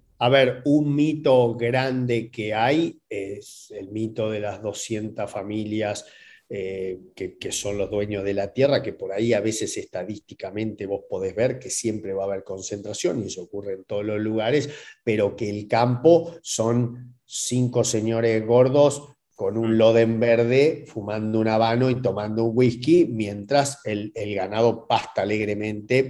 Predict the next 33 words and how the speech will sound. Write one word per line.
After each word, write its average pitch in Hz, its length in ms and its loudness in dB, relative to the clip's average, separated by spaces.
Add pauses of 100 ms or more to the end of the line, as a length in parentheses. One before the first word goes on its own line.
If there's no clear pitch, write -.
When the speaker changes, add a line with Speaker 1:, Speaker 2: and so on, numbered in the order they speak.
Speaker 1:
por 95 180 -2
el, 92 280 -4
por 90 200 -4
el 87 140 -6
prado. 113 380 4
O - 80 -12 (160)
sea, 92 200 -2 (360)
esa 160 500 8
cuestión 117 480 4
tan 117 240 4
citadina 113 720 2
que 113 120 2
tenemos, 131 500 0
capaz 120 340 2
que 117 140 0
proviene 117 480 0
de 117 60 4
un 110 120 0
error, 117 480 4 (680)
no 214 100 -4
sé, 180 280 6
si, - 300 -8
a 120 80 -6
ver, 127 260 2
yo 170 140 0
voy 147 100 4
a 120 120 6
decirlo, 117 460 -2
error 135 360 2
histórico, 135 680 2
que 107 260 0
es 123 120 -2
que, 110 300 -2